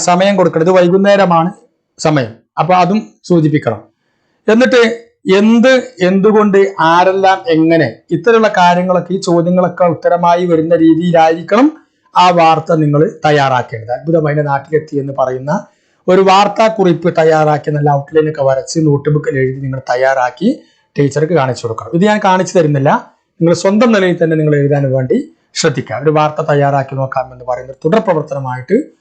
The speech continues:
നിങ്ങൾ ഈ പ്രവർത്തനം ചെയ്യുക. ഓക്കെ കൂട്ടുകാരെ, നമ്മൾ നാല് ക്ലാസ്സുകളിലായി സ്നേഹം താൻ ശക്തി എന്ന് പറയുന്ന ഒരു ജീവിയോട് കുട്ടികൾ കാണിക്കുന്ന സ്നേഹത്തിന്റെ കഴിഞ്ഞ പാഠഭാഗത്ത് നമ്മൾ പഠിച്ചതുപോലെ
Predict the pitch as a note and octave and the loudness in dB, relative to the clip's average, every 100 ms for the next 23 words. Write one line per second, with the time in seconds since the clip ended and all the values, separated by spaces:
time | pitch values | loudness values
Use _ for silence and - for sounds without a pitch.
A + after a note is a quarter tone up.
0 | _ _ D3+ C3+ C3 C3 A#2+ A#2+ B2+ A#2 | _ _ -2 0 0 -2 -4 -4 -10 -10
1 | G#2 G2 - - - C3+ G#3+ C4 _ _ | -10 -12 -14 -16 -8 -2 -2 -2 _ _
2 | - D3+ E3+ E3 E3+ F3+ - _ E3+ F3 | -8 -2 2 2 2 -2 -12 _ -2 0
3 | E3+ F3 F#3+ G#3 - - _ _ _ _ | 0 2 2 0 -4 -16 _ _ _ _
4 | _ - D3+ - D#3 D3+ C#3+ C#3 A2+ _ | _ -2 -2 0 0 2 2 0 -6 _
5 | _ - - D#3 D#3 D#3+ E3 D#3+ D3+ - | _ -12 -4 -2 -2 0 -2 -2 -6 -4
6 | D#3+ D3 D3 C#3 C3 C3 B2+ - _ _ | 0 0 0 0 -2 -2 -4 -6 _ _
7 | _ _ _ _ _ _ - G3+ E3 F#3+ | _ _ _ _ _ _ -4 0 2 2
8 | G3+ A3+ A3 G3 F#3 D#3+ - _ _ - | 2 4 2 2 2 -2 -6 _ _ -6
9 | D3+ F#3+ F#3 F3 E3 D#3 D#3 D#3 D3+ D3 | -2 0 0 2 0 0 -2 -2 -2 -4
10 | - - D3+ D3+ D3 D#3 D#3 D3 B2 - | -8 -4 0 2 0 -2 -2 0 -2 -4
11 | _ _ _ - D3+ D#3+ D#3+ - D#3 D#3 | _ _ _ -2 0 0 -2 -2 0 2
12 | D#3 D#3 D#3 D#3 D3+ C#3+ E3 D3 D3+ | 2 0 0 -2 -2 -2 -2 0 -2